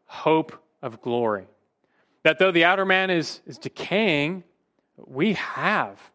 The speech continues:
new life and eternal life. We're fellow heirs with Christ. We will be glorified with him. And we're assured of this because Christ is in us, we are in him.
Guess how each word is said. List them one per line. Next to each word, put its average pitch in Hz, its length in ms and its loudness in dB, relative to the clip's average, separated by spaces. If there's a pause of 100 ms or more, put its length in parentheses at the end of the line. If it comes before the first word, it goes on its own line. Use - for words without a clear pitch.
(180)
new 127 540 -4
life 110 420 -2
and 117 100 -10
eternal 117 480 -8
life. 110 400 -2 (380)
We're 147 200 0
fellow 190 500 2
heirs 165 500 0 (540)
with 135 160 -4
Christ. 120 420 0
We 196 140 2
will 170 600 2 (420)
be 135 100 -2
glorified 127 720 0 (420)
with 117 280 -4
him. 95 220 -12 (640)
And 127 180 -12
we're 131 120 2
assured 165 580 0
of 113 100 -6
this 104 240 -2
because - 560 -6 (240)
Christ 123 320 0
is 113 160 -4
in 110 100 -2
us, 139 460 -2 (340)
we 117 160 -4
are 107 160 2
in 101 140 -8
him. 95 240 -14